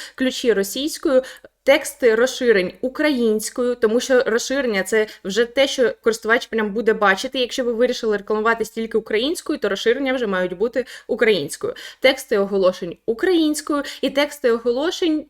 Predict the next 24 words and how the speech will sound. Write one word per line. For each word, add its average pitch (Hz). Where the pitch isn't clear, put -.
дуже 208
важливо, 214
це 311
без 220
динамічної 226
вставки 254
ключового 214
слова. 165
Чому? 262
Тому 262
що -
ключі 339
у 349
вас 240
російською, 214
тексти 233
оголошень 285
українською. 208
Відповідно, 262
якщо 196
ви 302
будете 240
використовувати 220
функцію 214